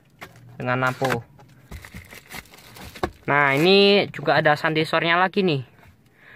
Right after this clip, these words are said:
Dan cara mengoperasikannya gampang, tinggal dibuka seperti ini dan buka seperti ini.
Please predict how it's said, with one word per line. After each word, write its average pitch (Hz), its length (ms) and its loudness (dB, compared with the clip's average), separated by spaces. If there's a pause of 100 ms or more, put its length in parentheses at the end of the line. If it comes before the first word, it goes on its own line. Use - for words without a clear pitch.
(140)
Dan 165 240 2
cara 165 240 2
mengoperasikannya 160 880 0
gampang, 165 720 0 (400)
tinggal 151 400 -2
dibuka 202 1800 -4 (1600)
seperti 156 400 -2
ini 220 320 2 (960)
dan 202 480 0 (1500)
buka - 160 -10
seperti 160 400 -4
ini. 143 160 -2